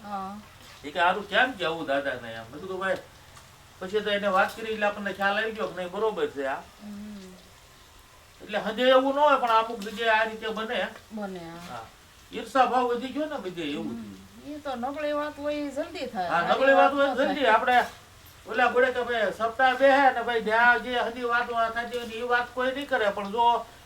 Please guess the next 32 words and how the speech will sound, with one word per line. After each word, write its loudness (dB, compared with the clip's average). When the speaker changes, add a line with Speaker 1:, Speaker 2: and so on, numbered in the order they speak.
Speaker 2:
કંઈક -2
બાજે 4
હોય, 8
"અરે 4
ભાઈ, 4
ન્યા 4
તો 2
ધબા 4
શીખી -2
બોલી 2
હો, 6
પંદર -2
નું -4
ટોળું -2
માથા 4
ફાડી -2
નાખ્યા -2
હો 2
ભાઈ." 2
Speaker 1:
હા. -10
Speaker 2:
આમાં 4
તો 4
ભાઈ 4
એવો 0
રસ 0
ને -8
એવી 0
વાત 6
તાત્કાલિક 2
થાય, 2
તાત્કાલિક -2
ફેલાય. 0